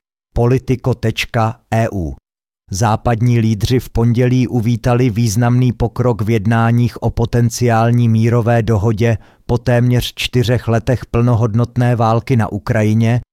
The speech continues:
a poprvé nastínili, jak by bezpečnostní záruky mohly zabránit Vladimíru Putinovi v další invazi. Ukrajinský prezident Volodymyr Zelenský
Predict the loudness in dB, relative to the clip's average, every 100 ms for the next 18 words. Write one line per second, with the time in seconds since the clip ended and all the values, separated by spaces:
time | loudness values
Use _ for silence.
0 | _ _ -4 -2 -2 -4 -2 0 2 2
1 | 2 -2 -2 0 2 2 2 0 -2 _
2 | _ -2 -2 0 -2 0 -2 -2 -4 -2
3 | -2 -2 -2 -2 0 0 0 -2 -2 0
4 | 2 2 0 0 -2 0 0 0 0 0
5 | -2 -2 0 0 2 2 0 -2 -2 0
6 | 0 0 0 -2 -2 -2 -2 -2 -4 -2
7 | 0 0 -2 -2 -6 -10 -18 _ _ _
8 | -8 -2 0 2 0 -2 -4 -2 -2 -2
9 | 0 0 0 0 -2 0 0 0 0 0
10 | 0 -2 0 0 -2 -4 0 0